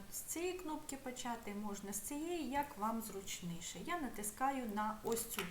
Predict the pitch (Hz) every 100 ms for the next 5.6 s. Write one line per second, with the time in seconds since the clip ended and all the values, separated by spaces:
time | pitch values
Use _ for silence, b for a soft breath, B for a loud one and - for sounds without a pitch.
0 | - 175 170 175 - 339 427 - - B
1 | B B B B - 330 311 247 254 269
2 | 285 - - 208 208 196 254 262 254 226
3 | 214 233 240 240 233 - 220 - 220 214
4 | 214 202 202 - - 165 - 214 214 202
5 | 240 330 - 320 320 311